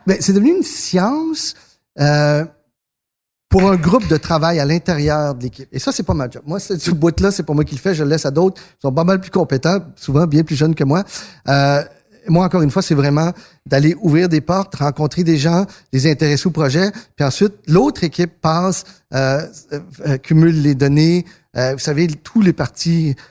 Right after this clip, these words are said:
euh, politiques ont des bases de données extrêmement modernes, articulées, flexibles, sont capables de comparer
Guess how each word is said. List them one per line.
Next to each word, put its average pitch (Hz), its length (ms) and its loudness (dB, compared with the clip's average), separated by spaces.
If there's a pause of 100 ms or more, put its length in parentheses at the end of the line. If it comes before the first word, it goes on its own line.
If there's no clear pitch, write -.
(160)
euh, 127 300 0
politiques 143 480 -2
ont 131 100 0
des 127 140 -2
bases 147 240 0
de 135 80 -2
données 131 220 -2
extrêmement 135 440 -8
modernes, 147 640 -2
articulées, 143 600 -2
flexibles, 147 640 -4
sont 135 120 -6
capables 143 340 -6
de 143 60 -2
comparer 156 600 -2